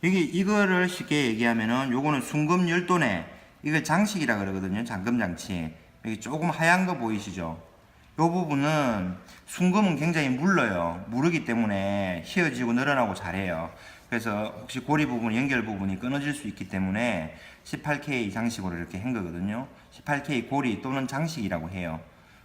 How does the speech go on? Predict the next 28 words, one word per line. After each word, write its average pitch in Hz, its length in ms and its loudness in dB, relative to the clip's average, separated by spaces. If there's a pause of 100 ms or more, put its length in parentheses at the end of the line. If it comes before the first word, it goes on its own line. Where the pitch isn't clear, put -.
(120)
우리 117 180 0
업계에서는 123 460 0
장식이라고 117 840 -2
많이 92 320 -2
표현을 107 340 -4
해요. 82 340 -4 (520)
요거 165 280 2
같은 143 340 0
경우에는 113 960 -2
이제 90 300 -4 (200)
삼십팔 185 920 -4
점 185 320 2
일육 185 340 0
그램이에요. 95 640 0 (300)
계산기 156 340 0
제가 131 140 2
한번 104 160 0
해볼게요. 107 680 -2
삼십팔 147 640 -6
점 147 300 -4
일육, 139 600 -6 (500)
한 151 200 -4
돈이 180 220 2
삼 156 200 -4
점 190 160 0
칠오 202 240 -2
그램이거든요. 123 800 0
나누기 139 840 -4